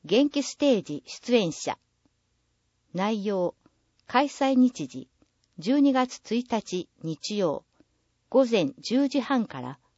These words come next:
午後三時。開催場所、市総合運動公園。募集内容、子どもたちを中心とした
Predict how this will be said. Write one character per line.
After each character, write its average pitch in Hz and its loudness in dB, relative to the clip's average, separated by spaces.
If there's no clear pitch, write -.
午 254 6
後 175 2
三 185 -2
時。 127 -14
開 262 4
催 240 0
場 208 -2
所、 180 -2
市 - -2
総 285 4
合 269 6
運 254 4
動 254 6
公 190 0
園。 131 -12
募 214 2
集 285 0
内 247 2
容、 123 -6
子 - -2
ど 262 6
も 294 6
た 247 -2
ち - -8
を 151 -2
中 233 -4
心 226 -2
と 208 -6
し - -10
た - -2